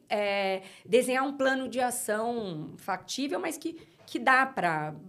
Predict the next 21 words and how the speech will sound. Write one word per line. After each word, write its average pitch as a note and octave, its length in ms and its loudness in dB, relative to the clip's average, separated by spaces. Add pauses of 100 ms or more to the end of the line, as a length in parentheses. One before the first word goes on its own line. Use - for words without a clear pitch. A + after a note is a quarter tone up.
pra G3 220 0
ir F#3+ 80 -2
fazendo F3+ 420 -2
aos F3 300 0
poucos. F3 340 -2
E G#3 40 -6
como F4 340 -2
que - 60 -8
seria A3 260 -4
esse F3+ 180 -4
aos F3+ 220 -6
poucos? - 600 -8 (400)
É, - 180 -4 (220)
essa, B3+ 460 0 (880)
essa G3+ 220 -2
questão A#3+ 400 -4
prudencial, F#3+ 1000 -2
essa D#3 200 -6
questão F#3+ 400 -8
de D#3 100 -4
compatibilidade F#3 1800 -4